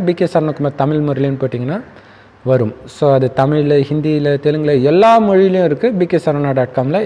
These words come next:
எல்லாத்துடைய லிங்க்ஸும் இருக்கும். So அவசியம் பாருங்க. அது இல்லாம ராஜயோக தியான நிலையங்கள் உலகம் ஃபுல்லா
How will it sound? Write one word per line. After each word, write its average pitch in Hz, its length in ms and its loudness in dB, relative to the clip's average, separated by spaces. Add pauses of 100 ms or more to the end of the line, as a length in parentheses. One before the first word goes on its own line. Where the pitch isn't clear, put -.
எல்லாத்துடைய 135 360 0 (100)
லிங்க்ஸும் 117 440 -8
இருக்கும். - 220 -18 (600)
So - 120 0
அவசியம் 143 400 0
பாருங்க. 135 260 0 (240)
அது 151 220 0
இல்லாம 165 340 0 (140)
ராஜயோக 151 560 2
தியான 135 280 0
நிலையங்கள் 127 340 -4 (220)
உலகம் 180 420 0
ஃபுல்லா 151 320 0